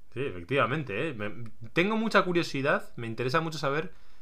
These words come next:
quiénes son los ángeles y quiénes son los demonios, porque al final yo creo que eso,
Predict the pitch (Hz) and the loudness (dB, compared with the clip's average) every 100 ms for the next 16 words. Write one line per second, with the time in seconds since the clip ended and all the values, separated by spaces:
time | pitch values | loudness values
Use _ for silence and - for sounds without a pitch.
0 | - - - 147 156 160 147 131 139 131 | -8 -6 0 2 6 6 8 8 6 4
1 | 151 160 107 107 110 117 110 98 92 104 | 0 0 0 0 0 2 2 0 0 0
2 | 98 85 - 92 90 87 92 101 104 107 | -2 -4 -6 -6 -4 -2 0 2 4 2
3 | 104 107 113 110 110 | 2 0 2 2 0